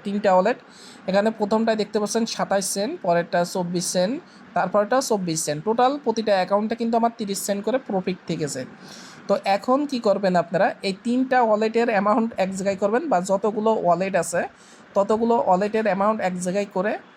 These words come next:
হয় এমএক্সিতে বা বাইবিটে বা কুকয়েনে সেল করে দেবেন। যারা এক্সপার্ট আছেন, যারা এক্সপার্ট নন, তারা সরাসরি আমাদের কমিউনিটিতে যোগাযোগ করবেন, আমাদের অ্যাডমিন আছে, ও হয়তো কিনে নেবে।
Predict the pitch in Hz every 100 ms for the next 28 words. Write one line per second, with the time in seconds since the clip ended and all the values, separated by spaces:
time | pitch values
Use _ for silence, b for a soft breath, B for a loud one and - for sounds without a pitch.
0 | - - 175 175 175 190 202 208 226 220
1 | 226 233 160 156 151 156 165 185 180 160
2 | - 202 220 214 220 - 190 208 208 208
3 | 294 247 165 165 175 196 180 196 208 285
4 | 330 160 160 160 - - 196 202 220 330
5 | - B B B - 196 190 196 196 214
6 | 196 185 185 180 175 185 185 208 202 202
7 | 196 180 180 185 185 196 214 403 - -
8 | 180 170 175 - 165 180 208 - 247 185
9 | 170 175 208 - 185 151 139